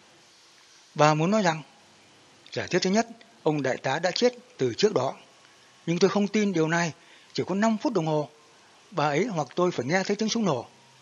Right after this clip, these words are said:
Hơn thế nữa, cái đó không thể giải thích tại sao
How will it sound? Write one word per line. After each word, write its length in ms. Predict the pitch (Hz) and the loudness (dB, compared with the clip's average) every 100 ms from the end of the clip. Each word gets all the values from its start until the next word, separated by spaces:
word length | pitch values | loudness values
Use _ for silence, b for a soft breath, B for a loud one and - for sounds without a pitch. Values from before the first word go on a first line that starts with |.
| B B - | B B 0
Hơn 160 | 214 220 | 2 4
thế 80 | |
nữa, 220 | 214 226 233 - - | 2 -2 -6 -14 -4
cái 100 | 175 | 0
đó 160 | 170 | 0
không 360 | 190 - 220 214 | -2 -4 -2 -2
thể 180 | 165 120 | -4 -4
giải 140 | 123 | -6
thích 180 | - 220 - | -8 -8 -6
tại 160 | 170 | -6
sao 320 | - 175 175 | -4 -4 -4